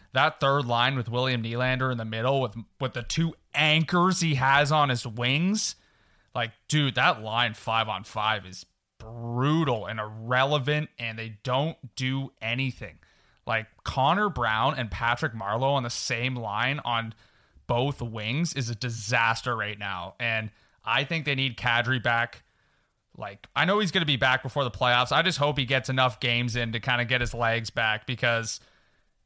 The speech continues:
I don't mind Willie at center, but if you could put Willie on one of those wings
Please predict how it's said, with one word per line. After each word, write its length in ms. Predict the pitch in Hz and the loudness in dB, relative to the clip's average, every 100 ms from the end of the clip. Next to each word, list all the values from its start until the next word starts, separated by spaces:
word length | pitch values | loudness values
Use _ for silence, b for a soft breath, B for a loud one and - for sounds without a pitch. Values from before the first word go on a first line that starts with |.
| _ - | _ -6
I 160 | 107 165 | -2 0
don't 140 | 208 | 2
mind 340 | 180 185 165 | 4 4 2
Willie 300 | 131 139 143 | 2 2 2
at 80 | 131 | 0
center, 560 | - 117 107 127 156 165 - | -2 -4 -2 0 -2 -4 0
but 280 | 120 113 - _ _ | 0 0 -6 _ _
if 140 | 143 139 | -6 -4
you 60 | |
could 120 | 175 202 | -2 -2
put 180 | 180 | -2
Willie 280 | 127 131 135 | 0 0 2
on 160 | 131 123 | 2 2
one 160 | 123 | 2
of 60 | 120 | 4
those 240 | 120 113 | 2 2
wings 580 | 113 113 113 117 120 - | -2 -4 -2 -4 -4 -6